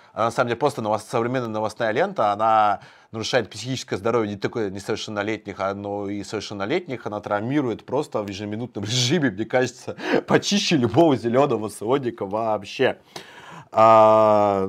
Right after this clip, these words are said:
ну, не знаю, будем надеяться, что всё-таки мы разберёмся с Украиной без всякого ядерного оружия.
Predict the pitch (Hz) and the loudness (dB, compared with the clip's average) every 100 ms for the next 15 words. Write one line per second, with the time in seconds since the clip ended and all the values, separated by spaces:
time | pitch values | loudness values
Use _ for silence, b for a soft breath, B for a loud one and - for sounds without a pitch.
0 | 95 156 208 - - 151 165 160 120 160 | -4 0 0 0 -2 0 4 4 4 2
1 | 120 165 214 131 - 120 135 120 127 113 | 0 0 0 -4 -4 -2 -4 -4 -6 -4
2 | 120 120 117 107 98 87 95 101 120 107 | -2 2 2 2 0 -4 -6 -2 0 -2
3 | 95 107 120 135 107 87 92 - 107 101 | -6 -6 -4 -2 -4 -8 -10 -8 -6 -4
4 | 87 87 90 87 85 85 85 80 71 - | -4 -6 -8 -10 -10 -10 -10 -12 -16 -18